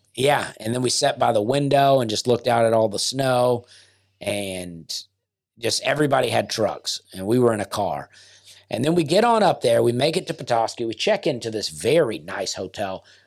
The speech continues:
a hotel called, like, the Wall-, Wallwood or Wa-, Walloon, like balloon, but with a W,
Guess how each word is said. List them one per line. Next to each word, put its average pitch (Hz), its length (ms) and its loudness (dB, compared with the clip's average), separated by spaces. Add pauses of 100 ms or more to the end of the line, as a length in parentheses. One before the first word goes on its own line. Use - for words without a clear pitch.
(100)
a - 60 -8
hotel 139 380 2
called, 113 260 2
like, 101 220 -2
the 98 100 -2
Wall-, 139 720 4
Wallwood 151 800 6
or 104 240 -2
Wa-, 113 300 0
Walloon, 156 760 4 (240)
like 120 320 0
balloon, 135 540 2
but 110 140 2
with 110 140 2
a 104 80 0
W, 107 580 0